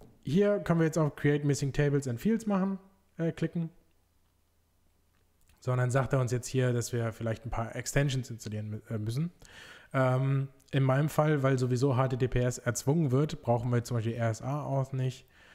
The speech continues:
Äh, also können wir hier einfach auf, auf, äh, No Don't Execute klicken, Perform Updates, dann wird das als fertig markiert sozusagen.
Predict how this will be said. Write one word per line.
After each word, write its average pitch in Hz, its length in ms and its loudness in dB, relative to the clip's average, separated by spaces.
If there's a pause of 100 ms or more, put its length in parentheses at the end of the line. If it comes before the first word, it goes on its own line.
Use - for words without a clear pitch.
(360)
Äh, - 140 -14
also 120 420 -2
können 127 160 0
wir 117 60 4
hier 120 120 4
einfach 120 200 2
auf, 113 260 -2
auf, 110 400 -6
äh, 110 280 -6
No 123 220 0
Don't 120 320 0
Execute 139 540 -4
klicken, 131 360 -2 (360)
Perform 127 360 -2
Updates, 120 420 -2
dann 113 140 -2
wird 123 100 -2
das 113 120 -2
als 110 380 -4
fertig 143 560 -2
markiert 127 380 -2
sozusagen. 120 440 -2